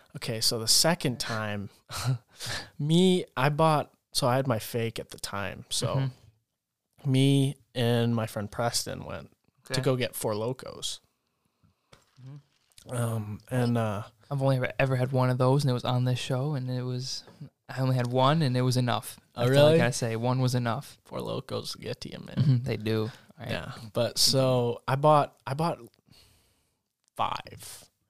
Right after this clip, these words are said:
Speaker 1: Four Locos
Speaker 2: Okay.
Speaker 1: for me and a few of my friends, and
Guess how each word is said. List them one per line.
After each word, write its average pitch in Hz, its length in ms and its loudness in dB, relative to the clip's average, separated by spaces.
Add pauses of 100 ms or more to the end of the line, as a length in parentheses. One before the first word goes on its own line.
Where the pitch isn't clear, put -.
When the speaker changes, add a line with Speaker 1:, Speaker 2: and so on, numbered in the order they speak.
(240)
Speaker 1:
Four 113 160 -6
Locos - 640 -12 (100)
Speaker 2:
Okay. - 400 -4 (100)
Speaker 1:
for 113 420 0
me 131 320 2
and 123 100 2
a - 40 -2
few 120 220 0
of 113 60 0
my 104 140 0
friends, - 600 -8 (500)
and 113 320 -2